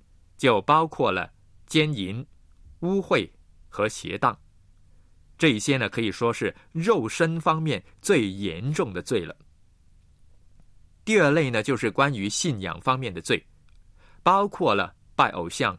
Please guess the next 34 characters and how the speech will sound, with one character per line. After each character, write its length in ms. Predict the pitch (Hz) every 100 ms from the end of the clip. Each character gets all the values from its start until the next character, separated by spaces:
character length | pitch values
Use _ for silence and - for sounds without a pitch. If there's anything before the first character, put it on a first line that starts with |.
| - - _ -
行 400 | - 107 104 160
邪 260 | - 95
术， 240 | 98 151 117 - _ _ - - - - - _
这 160 | - 233
是 120 | 214
把 160 | 123
真 320 | 110 - 247 247
神 200 | - 143
的 100 | 131
敬 300 | - 185 107
拜 240 | 117 92 _ - - - _ _
归 260 | 151 151
给 160 | 147 90
了 120 | 82
假 240 | - - -
神。 240 | 82 87 - _ _ _ _ - - _ - -
第 180 | 233 147
三 400 | - 240 240 247
类 180 | 220 127
呢， 140 | 117 - - -
是 240 | - 135
关 280 | 120 175 170
于 240 | 92 101 - -
生 400 | - 208 202 196
活 340 | - 95 113 - -
道 280 | 214 165 110
德 220 | 98 92
方 180 | 107 156
面 160 | 160
的 80 | 101
罪， 240 | - 123 - - - - - - - _ _
比 120 | -
如 180 | 87 92
说 340 | 101 107 110